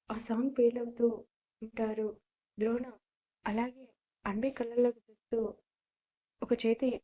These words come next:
మెడవంపుల్లో వేసి, ఇంకో చేతిని నడుంపై వేసి,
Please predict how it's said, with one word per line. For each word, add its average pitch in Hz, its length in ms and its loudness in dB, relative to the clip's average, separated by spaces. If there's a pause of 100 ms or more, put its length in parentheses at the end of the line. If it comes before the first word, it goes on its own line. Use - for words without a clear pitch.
(120)
మెడవంపుల్లో 240 680 0
వేసి, 220 420 -2 (180)
ఇంకో 247 260 2
చేతిని 240 560 2 (500)
నడుంపై 254 480 2
వేసి, 226 360 0